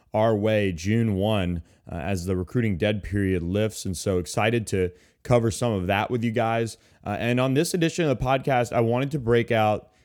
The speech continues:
uh, a new, uh, not feature, but something I'm gonna do, uh, in the course of the month of, uh, May and really, you know, over the course of the summer. And I'm gonna try my best, and I'm gonna reach out to you guys on the board as well and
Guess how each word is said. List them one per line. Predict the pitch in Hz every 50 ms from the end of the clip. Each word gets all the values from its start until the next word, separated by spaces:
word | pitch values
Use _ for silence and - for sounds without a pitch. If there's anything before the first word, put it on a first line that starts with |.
| _ _ -
uh, | - 101 95 95 - - - - - _ -
a | 120
new, | 120 120 123 131 139 143 143 143 143 139 139 139 127 - _ _ _ _ _ _ _ _ _ _ _ _ -
uh, | 98 - -
not | 123 - 160 - - - -
feature, | 147 135 104 - 135 139
but | 139 143 151 -
something | 156 151 143 147 131
I'm | 131 131 127
gonna | 123 120 113
do, | 104 113 104 98 95 92 87 - _ _ _ _ -
uh, | 101 95 92 92 92 - - _ -
in | 117 110
the | 104 101
course | - - 120 117 110 - -
of | 110 95
the | 95 95
month | 104 107 104 87
of, | 98 87 87 87 - _ -
uh, | 92 87 85 85 87
May | 85 101 131 139 135 131 131 123 117
and | 101 95 98 101
really, | 110 110 107 104 104 - -
you | 60 - 110 104
know, | 90
over | 113 123 117
the | 110 113
course | - - 123 117 - -
of | 104
the | 104 95
summer. | - - 120 117 110
And | 101 101
I'm | 101
gonna | 110 110 98
try | - - 160 190
my | 208 190 143
best, | 104 117 107 107 104 - -
and | 110 104
I'm | 101
gonna | 104 104 104 101 98
reach | 78 110 120 104 -
out | 127 113 95
to | - 104
you | 104 95
guys | 107 101 98 98 92
on | 98 95
the | 92
board | 82 95 135 139 135
as | 113 92 92
well | 113 135 143 135 113 107 98 92 87 - _ _ _ _ _ _ _ _ _ _ _ - - - - -
and | 127 117 113 107 101 101 92